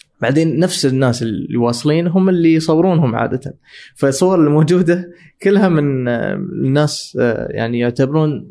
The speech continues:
يعني هاي، هاي كلاس خلينا نقول في المجتمع، هم اللي قدروا، كان عندهم المادة إن يشترون نعال. فالنظرية كانت إن التجار البصرة كانوا يشترون نعال من الهند،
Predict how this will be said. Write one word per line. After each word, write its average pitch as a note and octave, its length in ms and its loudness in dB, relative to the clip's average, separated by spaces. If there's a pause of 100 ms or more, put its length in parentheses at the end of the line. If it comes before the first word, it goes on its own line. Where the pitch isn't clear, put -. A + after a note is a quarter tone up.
يعني A#2 240 -4
هاي، C#3 400 0 (160)
هاي C3 180 2
كلاس A#2+ 420 -4
خلينا A#2 240 -6
نقول A#2+ 240 -6
في - 60 -10
المجتمع، A#2 420 -4 (560)
هم A#3 140 4
اللي A3 120 2
قدروا، E3 480 2
كان C#3+ 180 0
عندهم D#3+ 280 2
المادة D3 400 0
إن D3+ 100 -2
يشترون C#3 580 -2 (380)
نعال. A2+ 340 -6 (240)
فالنظرية B2+ 1500 2
كانت E3 380 0
إن C#3+ 140 0
التجار C#3 800 0
البصرة D#3+ 420 0
كانوا D#3 280 -2
يشترون D#3 440 -2
نعال C#3+ 500 0
من C3+ 120 0
الهند، A#2+ 320 0